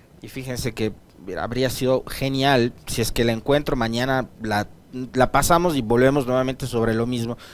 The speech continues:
porque es indudable que durante toda esta semana el tema va a ser la violencia y la inseguridad. Zapata decía que, que lamentablemente sí, que la capacidad y el poder de las bandas delincuenciales y el crimen organizado sobrepasó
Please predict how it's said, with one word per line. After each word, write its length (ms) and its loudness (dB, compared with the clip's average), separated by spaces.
porque 200 2
es 80 4
indudable 460 8
que 80 0
durante 360 2
toda 160 2
esta 180 0
semana 420 0
el 100 -2
tema 220 0
va 80 4
a 40 2
ser 180 0
la 80 4
violencia 380 0
y 40 0
la 40 -4
inseguridad. 560 2
Zapata 460 6
decía 420 8
que, 420 6
que 120 0
lamentablemente 800 2
sí, 420 0
que 580 -4
la 180 0
capacidad 640 2
y 100 4
el 100 2
poder 560 0
de 220 -6
las 380 -2
bandas 500 -4
delincuenciales 760 0
y 40 2
el 80 -2
crimen 240 -4
organizado 600 -2
sobrepasó 880 0